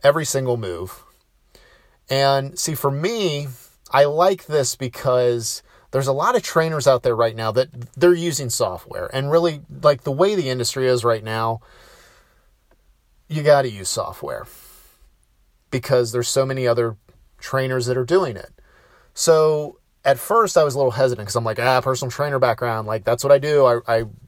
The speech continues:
I, that's how I got started. I was, I was writing workouts." But then I'm like, "You know,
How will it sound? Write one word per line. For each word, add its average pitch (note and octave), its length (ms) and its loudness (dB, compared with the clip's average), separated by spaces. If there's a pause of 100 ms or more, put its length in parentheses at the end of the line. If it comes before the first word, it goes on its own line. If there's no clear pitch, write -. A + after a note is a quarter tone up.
(160)
I, G#2+ 80 -10
that's A2 180 -4
how C3+ 80 2
I C#3 80 6
got C#3 160 2
started. C3+ 400 4
I G#2 60 -2
was, G#2+ 160 -8
I A2 80 -6
was G2+ 160 -10 (120)
writing D3 280 0
workouts." C3+ 640 -2 (640)
But A#2 80 -12
then D#3 100 0
I'm D#3+ 80 -2
like, C#3+ 160 -4
"You C3+ 80 -6
know, C#3 300 2